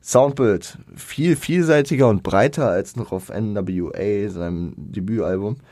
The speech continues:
Muss man natürlich auch sagen, N W A, da, da konnte er schleifen und schürfen für jahrelang dran,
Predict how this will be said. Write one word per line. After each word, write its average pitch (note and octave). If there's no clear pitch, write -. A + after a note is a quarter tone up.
Muss G#2+
man A2+
natürlich G#2
auch G2+
sagen, G2+
N G2+
W F#2+
A, G2
da, G2+
da F#2+
konnte A2+
er G2+
schleifen G#2+
und G2+
schürfen A#2
für G#2
jahrelang G#2+
dran, G2